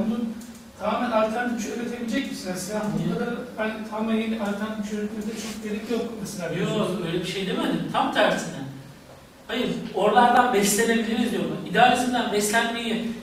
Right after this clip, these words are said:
Speaker 2: zul görmüyorum. Tam tersine beni zenginleştirecek unsur olarak görüyorum.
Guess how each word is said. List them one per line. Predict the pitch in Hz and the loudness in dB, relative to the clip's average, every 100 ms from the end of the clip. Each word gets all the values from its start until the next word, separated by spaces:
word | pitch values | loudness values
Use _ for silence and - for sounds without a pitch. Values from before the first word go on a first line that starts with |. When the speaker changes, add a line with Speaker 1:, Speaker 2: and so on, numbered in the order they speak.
| - | -6
Speaker 2:
zul | 170 247 - | -2 0 4
görmüyorum. | 208 226 - - - 135 - - - - | 6 6 2 0 0 -2 -6 -10 -16 -16
Tam | - - 151 | 2 2 4
tersine | 240 233 - 190 | 4 2 -2 -4
beni | 180 | -2
zenginleştirecek | 202 214 208 208 214 - 220 214 | -2 -2 -2 -2 -4 -4 -6 -4
unsur | 208 202 - | -4 -4 -2
olarak | 247 196 - 165 156 | 0 2 2 -2 -6
görüyorum. | 139 131 | -8 -8